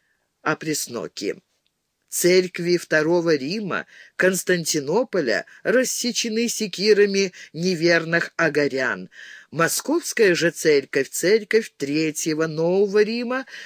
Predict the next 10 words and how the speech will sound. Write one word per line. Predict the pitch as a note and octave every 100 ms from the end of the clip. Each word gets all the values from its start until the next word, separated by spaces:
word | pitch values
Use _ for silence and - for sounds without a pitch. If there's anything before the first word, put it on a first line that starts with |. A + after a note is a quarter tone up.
| -
светится | - E3 F#3 F3+ E3 - D#3
во | D3+
всей | - E3 D#3+
Поднебесной | D3+ C3+ C3+ G#2+ G3+ C4+ - D#3+
паче | - G3+ C#4 - G#3+
солнца. | - E3 D3+ A#2+ F#2+ - G2 - - - - -
И | G#3+ G#3+
ведай, | F3+ A#3 A3+ G3+
благочестивый | G#3 G3 F#3+ G#3 F#3 - - F#3+ F#3
царь, | F3+ - F#3 F3 C#3+